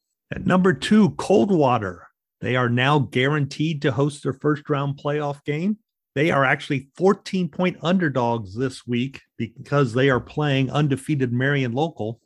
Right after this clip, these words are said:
And it might even be a little worse than that. Word has it that the Coldwater quarterback is, will be out for the game. So it might be a little tougher for Coldwater to get the win in this game. Uh, this game is to get the M A C title,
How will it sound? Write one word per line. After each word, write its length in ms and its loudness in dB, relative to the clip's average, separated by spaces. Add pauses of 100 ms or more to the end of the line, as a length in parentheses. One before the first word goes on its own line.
(280)
And 180 -2
it 100 -2
might 220 4
even 140 2
be 80 2
a 60 2
little 220 2
worse 280 0
than 120 -6
that. 320 -6 (160)
Word 260 -2
has 380 -4
it 140 -6
that 180 -10
the 220 -6
Coldwater 480 0
quarterback 840 0
is, 240 -2
will 140 -2
be 160 -2
out 260 -4
for 60 -6
the 120 -4
game. 360 -4
So 400 -8 (400)
it 140 -6
might 240 0
be 140 2
a 60 2
little 180 0
tougher 380 -4
for 160 -6
Coldwater 520 0
to 80 -14
get 200 -6
the 80 -2
win 220 -2
in 100 -4
this 200 -6
game. 340 -2 (480)
Uh, 120 -8
this 200 -2
game 320 0
is 180 0
to 100 -4
get 300 -2
the 260 -6
M 160 0
A 120 2
C 280 -4
title, 540 -4